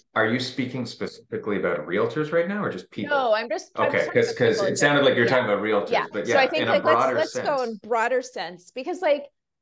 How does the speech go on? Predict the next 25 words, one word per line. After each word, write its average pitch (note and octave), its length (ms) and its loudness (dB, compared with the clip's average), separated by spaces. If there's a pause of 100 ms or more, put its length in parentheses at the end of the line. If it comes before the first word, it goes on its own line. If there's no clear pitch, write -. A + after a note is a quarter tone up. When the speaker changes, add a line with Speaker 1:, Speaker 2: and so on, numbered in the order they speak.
(420)
Speaker 2:
there's D4+ 140 -6
a F4 40 -6
lot F#4 220 -6
of A4 80 -12
crap F#3+ 280 -6
that's F3+ 200 -10
going F3+ 260 -6
on E3 140 -6
in D#3 40 -8
the D#3+ 60 -6
world, D#3 300 -4
and E3 100 -6
a - 20 -10
lot F3 160 -2
of A3+ 80 -6
people A3+ 220 -10
have F#3+ 140 -6
different F3 340 -10
opinions F3 480 -8
on G#3+ 180 2
it. A#3+ 140 -4
And F#3+ 140 -4
I F3+ 80 0
think G#3+ 340 -4 (120)
we're A3 480 -2